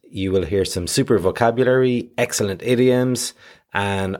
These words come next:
also we have some top class speculation about a photograph with an owl.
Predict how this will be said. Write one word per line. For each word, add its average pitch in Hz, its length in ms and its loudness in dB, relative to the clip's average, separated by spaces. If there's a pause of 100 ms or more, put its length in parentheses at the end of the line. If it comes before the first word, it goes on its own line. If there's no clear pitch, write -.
also 120 260 2
we 104 120 4
have 98 100 2
some 95 340 -2
top - 320 -4
class 98 400 0
speculation 117 1160 -2
about 95 360 0
a 90 200 0
photograph 90 840 0
with 85 220 -2
an 80 100 0
owl. 95 380 0